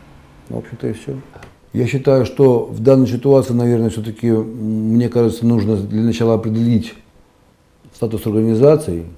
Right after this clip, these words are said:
которые должны в конкурсе участвовать и не участвовать. Поэтому я думаю, что условия конкурса должны быть чётко определены. Во-первых, о необходимости такой организации. Вот. Тогда, если организация есть, если таких нет, несколько будет организаций, то пускай вот тогда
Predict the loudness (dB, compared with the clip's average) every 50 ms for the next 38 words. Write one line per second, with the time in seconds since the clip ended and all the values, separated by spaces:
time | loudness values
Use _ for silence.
0 | -20 _ _ _ _ _ _ _ _ _ -8 -4 -2 0 2 2 2 2 2 0
1 | -2 -2 -2 -2 -2 -2 -2 -2 -4 -4 -4 -6 -2 0 0 0 0 -4 -8 -6
2 | -4 -4 -4 -2 -2 -2 -2 -2 -4 -8 -12 -16 -18 -18 -20 -20 -12 -6 -4 0
3 | 2 4 4 4 4 2 2 2 0 2 4 4 4 4 4 0 -4 -8 -8 -6
4 | -2 0 4 4 4 4 2 2 0 0 2 0 -2 -2 0 0 0 0 0 0
5 | -2 -2 -2 -4 -6 -4 -4 -4 -2 -2 -2 0 0 2 2 2 2 0 -2 -4
6 | -10 -18 -20 _ _ _ _ _ _ _ _ _ _ _ _ _ -20 -20 -20 -20
7 | _ _ -20 -16 -12 -8 -6 -6 -4 -2 0 0 0 -2 -4 -8 -16 _ _ _
8 | _ _ _ _ _ -20 -20 -20 -20 _ _ _ _ _ _ _ _ _ _ _
9 | _ _ _ _ _ _ _ _ -20 _ _ 0 2 4 6 6 4 4 0 -2
10 | -2 0 0 2 2 0 0 -2 -4 -4 -4 -4 -4 -4 -4 -6 -6 -8 -10 -10
11 | -12 -12 -16 -20 -20 -20 -20 -20 _ _ _ _ _ _ _ _ _ _ _ -14
12 | -12 -12 -12 -12 -14 -16 -18 -14 -10 -4 0 2 4 4 2 2 0 2 2 2
13 | 2 0 0 0 0 0 0 0 0 -4 -6 -6 -8 -8 -6 -4 -4 -2 0 0
14 | 0 0 0 -2 -2 -2 -2 -2 -4 -4 -4 -4 -4 -4 -4 -4 -4 -4 -6 -6
15 | -8 -6 -6 -6 -6 -6 -6 -2 2 4 4 4 4 2 -2 -4 -2